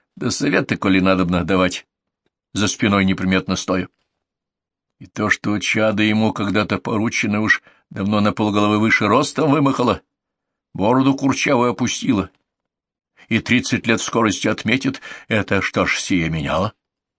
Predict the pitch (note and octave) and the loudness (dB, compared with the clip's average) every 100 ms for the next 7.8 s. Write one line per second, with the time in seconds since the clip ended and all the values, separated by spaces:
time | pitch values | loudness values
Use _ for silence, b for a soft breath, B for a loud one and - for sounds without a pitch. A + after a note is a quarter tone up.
0 | _ _ _ _ _ _ _ _ _ _ | _ _ _ _ _ _ _ _ _ _
1 | _ _ _ _ _ _ _ _ _ - | _ _ _ _ _ _ _ _ _ -8
2 | D3+ F#3 D#3 - F3+ F#3 F3 E3+ D#3 D3+ | -2 0 0 -2 0 2 2 2 2 0
3 | C3 D3 D#3 F#3+ G#3+ - C3 G2 G2 F#2 | 0 0 0 2 2 0 0 2 2 0
4 | A#2 G2 - A2+ G#2+ G#2 G2+ G2+ G2+ G2+ | -4 -4 -2 0 4 4 2 0 2 2
5 | G2 - _ - - B2 G2+ - - A2+ | 0 -4 _ -12 -6 -2 -2 -2 -4 0
6 | G2+ G2+ A2 G#2 G#2 G2+ G#2 G#2 G2 F#2+ | 2 4 2 2 0 2 2 2 2 2
7 | F#2+ G2 - G2 F#2 - C3+ A2+ | 2 2 -2 -2 -2 0 -2 -2